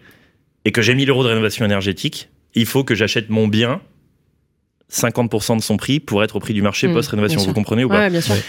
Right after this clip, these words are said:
Speaker 1: Euh, donc, jamais un vendeur à Niort va faire un effort de cinquante pour cent sur le prix de vente pour pouvoir intégrer mon
Speaker 3: Bien
Speaker 1: budget
Speaker 3: sûr.
Speaker 1: rénovation énergétique. En,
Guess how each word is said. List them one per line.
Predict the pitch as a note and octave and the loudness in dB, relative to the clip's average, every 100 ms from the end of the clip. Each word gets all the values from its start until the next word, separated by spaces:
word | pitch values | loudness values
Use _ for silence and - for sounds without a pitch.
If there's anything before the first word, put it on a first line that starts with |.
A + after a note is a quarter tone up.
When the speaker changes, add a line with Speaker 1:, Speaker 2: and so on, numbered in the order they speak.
| - - | -10 -4
Speaker 1:
Euh, | G2+ G#2 G#2 G#2 | 2 4 4 2
donc, | A2 G#2+ A#2+ A#2 - G#2 | 0 0 0 0 -2 0
jamais | A2 D3 D#3+ | 2 2 0
un | C#3 | 0
vendeur | B2 B2+ C3 A#2 | 0 2 2 0
à | |
Niort | A#2 B2+ D3+ | 0 0 2
va | B2+ | 0
faire | - G#2+ | -2 -2
un | |
effort | G#2+ - B2+ | 0 0 0
de | A2 | 0
cinquante | A#2+ A2 A2 | -2 -2 -2
pour | G#2+ | -2
cent | B2+ B2 | -2 0
sur | G#2 | 0
le | F#2+ | 0
prix | - G#2 | 0 0
de | |
vente | G2+ F#2+ - - _ | 0 -2 -6 -20 _
pour | - G#2+ | -2 -2
pouvoir | - A2 A2+ A#2 | -2 0 2 2
intégrer | G#2+ G#2 A2+ A2 C3+ | -2 -2 -2 0 0
mon | C3 G#2 | 0 0
Speaker 3:
Bien | F#2+ | 0
Speaker 1:
budget | G2 G2 | 0 0
Speaker 3:
sûr. | A2+ | 2
Speaker 1:
rénovation | G#2+ G#2 A2 | 2 0 0
énergétique. | G#2+ G2 F2+ D#2+ - - - - _ | 0 -2 -8 -12 -12 -14 -14 -18 _
En, | - | -4